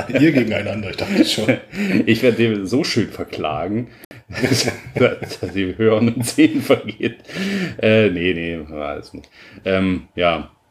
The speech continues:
Speaker 2: macht ihm auch sichtlich Spaß, er hat schon die Hälfte fertig innerhalb von <laughs> einer Woche oder so. Ähm, ja, und
Speaker 1: Elf
Speaker 2: dann
Speaker 1: Tage, elf Seiten.
Speaker 2: Elf Tage, elf Seiten. Und dann zeichnet er noch an, äh, Fisherman, was ich hiermit jetzt wahrscheinlich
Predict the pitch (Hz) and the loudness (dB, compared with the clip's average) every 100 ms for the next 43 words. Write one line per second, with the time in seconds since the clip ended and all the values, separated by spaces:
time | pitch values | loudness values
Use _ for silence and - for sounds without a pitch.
0 | _ - 101 135 110 101 110 110 107 - | _ -6 0 4 4 4 0 0 -2 -2
1 | 92 110 117 92 101 90 98 - - 87 | 0 0 0 0 -2 -2 -2 -4 -8 -6
2 | 90 120 117 98 90 92 - 95 - - | -2 -4 -2 -4 -2 -2 -4 -6 -8 -8
3 | - - - - 113 110 - 151 123 117 | -8 -6 -4 -2 0 0 4 4 6 4
4 | 107 117 123 - - - - 113 - 101 | 4 -2 -4 -16 -20 -20 -16 -14 -4 0
5 | 104 101 101 98 95 _ _ _ 92 87 | 2 2 2 0 -4 _ _ _ 2 2
6 | 80 95 101 110 87 87 - - 92 95 | 4 4 4 2 -4 -8 -8 -4 -4 -6
7 | 85 _ _ _ _ - 92 - 85 82 | -14 _ _ _ _ -2 -2 -2 -2 -2
8 | 76 80 80 - - 87 90 95 92 95 | -4 -8 -8 -8 -4 -2 0 0 2 2
9 | 92 90 92 90 90 - 80 85 73 82 | 2 2 2 2 -2 -2 -2 -2 -2 -4
10 | 82 76 - 143 92 82 82 78 64 _ | -6 -4 0 0 2 0 -2 -6 -10 _
11 | _ - - _ - 85 92 - - 107 | _ -20 -20 _ -6 -2 -4 -6 -4 2
12 | 101 107 104 98 - 92 - 92 92 - | 4 4 4 0 0 -2 0 0 0 -2